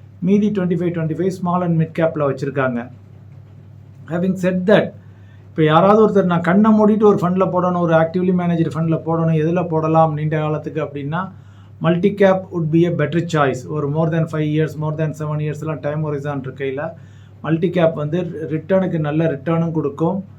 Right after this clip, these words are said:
But அதே சமயத்துல லா-, லார்ஜ் கேப் ஒரு டீசென்ட் எக்ஸ்போஷரும் இருக்கும்.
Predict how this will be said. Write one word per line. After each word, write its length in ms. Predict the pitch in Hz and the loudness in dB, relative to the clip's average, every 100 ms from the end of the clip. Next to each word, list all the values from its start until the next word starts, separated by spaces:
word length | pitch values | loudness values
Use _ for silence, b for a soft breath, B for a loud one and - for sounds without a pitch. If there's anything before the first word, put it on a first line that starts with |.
| B B - | B B -8
But 120 | 151 | -2
அதே 240 | 165 175 | -2 0
சமயத்துல 540 | 175 165 165 160 165 165 170 165 | -2 -2 0 -2 0 -2 -2 -4
லா-, 380 | 151 156 151 147 | -4 -2 -2 -2
லார்ஜ் 400 | 160 175 - - | 0 0 -2 -2
கேப் 260 | 180 175 | -2 0
ஒரு 240 | 156 139 131 | -4 -6 -4
டீசென்ட் 440 | 160 170 165 151 | -2 -2 -2 -4
எக்ஸ்போஷரும் 520 | - - 170 170 156 147 | -6 -4 -4 -2 -4 -4
இருக்கும். 500 | 135 160 165 B | -4 -4 -4 B